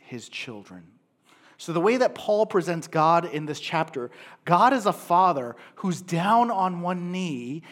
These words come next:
and he's talking with a smile to his beloved child. And God does three things in this passage. He gives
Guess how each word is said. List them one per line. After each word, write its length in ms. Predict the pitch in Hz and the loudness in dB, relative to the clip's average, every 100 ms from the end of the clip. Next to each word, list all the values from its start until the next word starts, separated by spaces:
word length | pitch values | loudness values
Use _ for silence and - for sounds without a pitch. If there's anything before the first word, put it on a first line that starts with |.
| - - | -20 -12
and 140 | 143 | -10
he's 320 | 135 175 160 - _ | -8 -8 -8 -12 _
talking 880 | - - - 214 - 202 160 147 113 107 - | -16 -12 -4 -4 -4 -8 -8 -8 -12 -16 -8
with 200 | 165 165 | -6 -6
a 60 | |
smile 720 | 156 - 180 170 165 143 110 101 | -8 -8 -2 0 0 -2 -6 -8
to 120 | - | -12
his 220 | 123 139 - | -8 -8 -8
beloved 440 | 131 131 120 117 | -6 -6 -8 -10
child. 380 | - 104 95 90 _ _ _ _ _ _ _ _ _ _ _ _ _ _ _ _ _ _ _ _ _ _ _ _ _ _ _ _ | -12 -16 -20 -20 _ _ _ _ _ _ _ _ _ _ _ _ _ _ _ _ _ _ _ _ _ _ _ _ _ _ _ _
And 120 | 131 | -14
God 280 | 127 156 165 | -2 0 0
does 220 | 160 160 | -2 -4
three 280 | - 151 190 | -8 -6 -4
things 480 | 185 185 160 120 101 | -4 -6 -6 -10 -14
in 120 | 110 | -18
this 160 | 101 - | -18 -14
passage. 920 | - - - - 90 - - - - _ _ _ _ _ _ _ _ _ _ _ _ _ _ - _ | -14 -14 -18 -20 -20 -18 -18 -18 -20 _ _ _ _ _ _ _ _ _ _ _ _ _ _ -20 _
He 160 | 151 | -12
gives 420 | 131 160 156 - | -6 -2 -2 -2